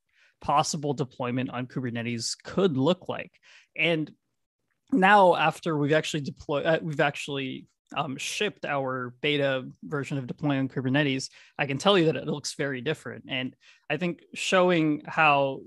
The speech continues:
this design evolved is kind of like a, a, a cool retrospective. It's a cool,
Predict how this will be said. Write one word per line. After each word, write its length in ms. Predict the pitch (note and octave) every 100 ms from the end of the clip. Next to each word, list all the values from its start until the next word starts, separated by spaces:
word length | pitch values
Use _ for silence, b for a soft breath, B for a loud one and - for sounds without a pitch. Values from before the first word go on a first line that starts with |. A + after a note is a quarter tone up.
| D#3+
this 280 | C3 C#3+ -
design 420 | E3 C3+ C#3+ C3+
evolved 480 | B2 F3+ E3 C#3 B2+
is 100 | -
kind 180 | E3
of 100 | C#3
like 160 | C3 B2
a, 260 | B2+ B2+ - - -
a, 60 | C3+
a 60 | D3
cool 300 | - F#3 D#3
retrospective. 840 | B2+ C#3+ E3 D3 E3+ D#3+ F3+ E3
It's 100 | C#3
a 60 | D3+
cool, 420 | - D#3 C#3+ C3